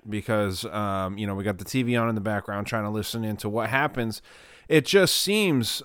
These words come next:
um, and I don't like to say this. I don't like to say anytime that, like, you know, something unfortunate happens,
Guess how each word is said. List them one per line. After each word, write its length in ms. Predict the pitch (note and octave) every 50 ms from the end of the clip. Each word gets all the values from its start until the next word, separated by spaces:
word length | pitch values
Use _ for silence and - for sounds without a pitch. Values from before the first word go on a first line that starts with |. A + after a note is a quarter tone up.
| -
um, 640 | C#3 C3+ C3 B2+ B2 A#2+ A2+ A2 G#2+ G#2 G2+ G#2 A#2 - - - _ _
and 140 | D3 D3 D3+
I 60 | F3
don't 140 | G3+ A3 F3+
like 200 | D3+ C#3+ C3 -
to 80 | - A#2
say 240 | - - A3 G#3+
this. 180 | D3+ G#2 F#2 -
I 60 | D#3
don't 100 | E3+ F3
like 160 | E3 D#3+ C#3 -
to 60 | C3+
say 200 | - - D#3 C#3
anytime 420 | C3+ C3+ C3+ - - C3+ C3+ C3
that, 220 | B2+ B2 A#2 G#2+ A2+
like, 240 | A2 G#2+ F#2+ - -
you 120 | C#3+ C#3+ A#2+
know, 100 | A#2 A2
something 360 | G2+ - - C3+ A#2 B2+ B2
unfortunate 500 | A#2 A2+ A2 - C3+ B2+ A2+ - A2+ G#2
happens, 400 | A2 B2+ C#3 A#2+ A2+ G#2 G2 -